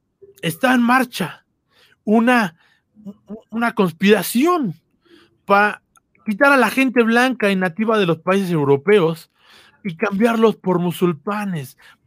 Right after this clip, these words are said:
por musulmanes de origen árabe, ¿no?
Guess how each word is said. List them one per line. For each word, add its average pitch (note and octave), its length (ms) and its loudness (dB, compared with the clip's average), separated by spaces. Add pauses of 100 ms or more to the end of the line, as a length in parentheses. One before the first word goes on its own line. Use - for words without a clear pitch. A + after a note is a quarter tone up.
(180)
por F#3+ 200 -2
musulmanes G3+ 600 -4
de F3+ 80 2
origen F#3+ 300 -2
árabe, D#3 580 -4 (320)
¿no? A#3+ 360 -4